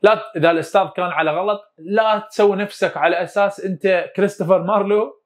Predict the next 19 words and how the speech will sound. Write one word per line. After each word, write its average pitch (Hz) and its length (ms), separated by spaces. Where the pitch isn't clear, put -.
وتصلحه. 156 560
اقعد 156 260
راح، - 360
استكشن، 175 400
ها، 175 160
استكشن 156 380
خويا، 113 320
استكشن، 139 360
اقعد 165 200
راح. - 360
عوفه. 107 480
إذا 156 160
عنده 165 300
خطأ، 247 420
غالبا 208 880
ما 180 280
أنصحك 196 360
تصحح 143 540
له. 92 180